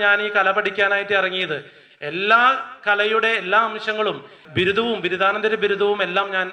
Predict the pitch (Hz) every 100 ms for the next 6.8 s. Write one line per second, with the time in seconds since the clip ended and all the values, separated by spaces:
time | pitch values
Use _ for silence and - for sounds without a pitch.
0 | 165 160 165 180 190 196 202 196 190 190
1 | 196 170 175 180 - - - 160 170 214
2 | 220 208 196 190 180 185 180 175 190 196
3 | 202 185 180 175 175 175 165 170 170 175
4 | - - - 175 175 190 185 165 170 156
5 | 139 127 - - 175 214 233 214 233 240
6 | 240 240 240 202 208 226 220